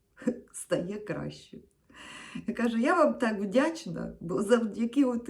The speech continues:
ну, нічого не трапляється, е, случайно, да? Ну, от ті равлики, от ця мазючка, все те саме. В общем, вона <laughs> вилікувала нігті.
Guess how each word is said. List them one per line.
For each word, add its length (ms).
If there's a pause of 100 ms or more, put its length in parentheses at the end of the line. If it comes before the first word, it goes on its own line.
ну, 320
нічого 440
не 120
трапляється, 840 (580)
е, 260 (920)
случайно, 600
да? 280 (100)
Ну, 340 (520)
от 420
ті 120
равлики, 840
от 480 (720)
ця 180
мазючка, 840
все 260
те 160
саме. 280
В 80
общем, 260
вона 260
<laughs> 0
вилікувала 960 (720)
нігті. 520